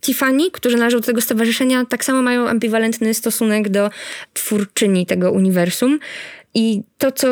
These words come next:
jeszcze mnie najbardziej zaskoczyło, to fakt, że o ile, mm, obecnie Edynburg jest bardziej Potterowy niż Sherlockowy, niż Outlanderowy, jeżeli ktoś oglądał Out-, Outlandera,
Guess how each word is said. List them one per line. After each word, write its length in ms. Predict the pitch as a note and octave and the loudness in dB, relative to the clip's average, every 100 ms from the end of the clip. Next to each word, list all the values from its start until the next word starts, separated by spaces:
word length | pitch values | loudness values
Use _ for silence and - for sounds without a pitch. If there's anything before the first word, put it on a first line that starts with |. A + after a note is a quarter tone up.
| B3 - | 2 0
jeszcze 260 | B3+ - | -2 0
mnie 280 | A#3+ A#3+ A#3 A3+ | 2 2 0 0
najbardziej 540 | A3+ A3 C4 C#4 B3 | 2 2 2 2 2
zaskoczyło, 680 | G3+ G3 - - F#3+ F#3+ A#3+ C4+ - - | 2 0 -2 0 2 2 2 0 -4 -4
to 120 | A3+ | -2
fakt, 320 | A#3 A#3 A#3 | 0 0 2
że 280 | G#3+ A3+ - | 2 2 2
o 80 | G#3+ | 2
ile, 400 | A#3 A3+ A3 A3 | 4 4 2 2
mm, 680 | G#3+ - G#3 G#3 G#3 G#3 - - | 0 0 0 2 2 0 -2 -2
obecnie 340 | G#3 G#3+ A#3 | 0 0 2
Edynburg 380 | G#3 G#3+ G#3 - | 2 2 2 0
jest 140 | G#3 | 0
bardziej 260 | F#3+ G3 G3 | 0 0 0
Potterowy 500 | G3 G3 F#3 F#3 F3+ | -2 -2 0 2 2
niż 560 | F3 F3 E3+ - - - | 0 0 -2 -4 -4 -4
Sherlockowy, 680 | - F#3 F#3 F3+ F#3+ F3+ F3 | -2 0 0 0 0 0 2
niż 180 | F3 | 0
Outlanderowy, 840 | - F3 F3 F3+ F3 F#3 E3+ F3 B3 | 0 -2 0 2 2 2 2 2 0
jeżeli 180 | A#3+ F3 | 0 -2
ktoś 160 | F3 E3+ | -4 -2
oglądał 280 | F3 F3 | -2 0
Out-, 260 | E3+ - - | -2 -4 -4
Outlandera, 560 | F3+ F#3 F3 F3 E3+ | -2 0 0 2 0